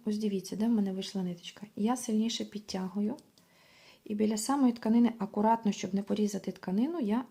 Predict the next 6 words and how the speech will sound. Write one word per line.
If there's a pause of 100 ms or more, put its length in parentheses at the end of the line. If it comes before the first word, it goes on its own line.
відрізаю
цю
ниточку. (1500)
Все,
хвостик
я